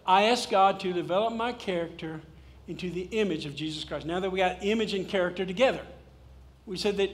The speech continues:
image is not nearly as important as character, but here's the deal. If your,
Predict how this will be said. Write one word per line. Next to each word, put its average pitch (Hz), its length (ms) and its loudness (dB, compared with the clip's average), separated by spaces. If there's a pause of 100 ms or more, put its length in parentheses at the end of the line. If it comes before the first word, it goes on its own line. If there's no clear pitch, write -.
image 262 420 -2
is 185 200 -4
not 202 220 0
nearly 208 260 -2
as 208 80 -8
important 208 380 -6
as 165 100 -6
character, 247 560 -2 (280)
but 180 120 2
here's 349 160 4
the 302 100 -4
deal. 214 320 -2 (540)
If 240 180 -2
your, 233 140 -2